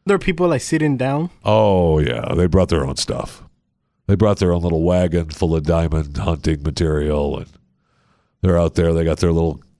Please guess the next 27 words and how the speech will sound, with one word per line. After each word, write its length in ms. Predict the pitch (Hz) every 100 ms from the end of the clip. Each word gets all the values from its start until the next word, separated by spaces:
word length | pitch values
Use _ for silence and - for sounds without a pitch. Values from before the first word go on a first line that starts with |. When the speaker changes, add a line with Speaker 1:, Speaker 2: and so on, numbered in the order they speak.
| _ _ _ _ -
Speaker 2:
little 160 | 101
shade 540 | 90 - 98 92 80 -
tent, 500 | 92 87 85 78 -
and 80 | 80
they 60 |
had 100 | 85
the 80 | 80
whole 200 | - 85
thing, 260 | 80 87 85
and 80 | 82
they're 120 | 85
moving 300 | 87 85 85
along. 340 | 85 87 85
The, 160 | 82 76 80 -
they 100 | 104
come 180 | - 139
along 340 | 127 127 123
in 120 | 113
this 160 | 98 85
dirt 320 | 90 120 127
field 300 | - 107 90
and 200 | 90 80
till 240 | - 143 101
it 100 | -
ever 220 | 87 82
so 240 | - 87
often. 380 | 82 80 - 73